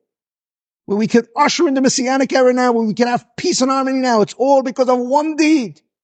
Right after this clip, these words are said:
that one thirteen-year-old boy did. You see the never-ending, everlasting tranquility that is in one moment of time.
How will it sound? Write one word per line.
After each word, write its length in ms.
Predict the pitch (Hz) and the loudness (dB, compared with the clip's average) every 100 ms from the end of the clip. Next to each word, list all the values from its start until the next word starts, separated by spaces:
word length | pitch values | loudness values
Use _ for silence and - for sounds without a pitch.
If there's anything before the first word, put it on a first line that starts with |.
| _ _ _ _ | _ _ _ _
that 160 | 202 220 | -6 -2
one 280 | 262 330 320 | 0 0 0
thirteen-year-old 720 | 349 359 277 339 294 285 226 | 0 2 2 4 4 2 2
boy 220 | 277 269 | 2 2
did. 300 | 247 220 - - _ _ _ _ | 2 2 0 -14 _ _ _ _
You 220 | 202 220 | -8 -6
see 460 | - - - 254 | -6 -6 -4 -4
the 120 | 226 247 | -4 -4
never-ending, 800 | 247 262 247 240 247 247 254 | -4 -4 -4 -2 -2 -2 -2
everlasting 880 | 240 247 247 240 240 240 - 285 277 - _ _ _ _ _ _ _ _ _ _ _ _ _ _ _ _ _ _ _ _ _ _ _ _ _ _ _ | 0 4 4 4 0 -2 -4 -4 -4 -8 _ _ _ _ _ _ _ _ _ _ _ _ _ _ _ _ _ _ _ _ _ _ _ _ _ _ _
tranquility 680 | - 220 - - 277 262 247 | -4 -2 0 0 2 2 0
that 200 | 247 240 | 0 0
is 140 | 240 | 0
in 220 | 254 247 247 | 0 0 0
one 200 | 302 285 | 0 2
moment 300 | 277 277 269 | 0 0 -4
of 120 | - | -2
time. 460 | 240 240 208 156 | 0 0 -4 -8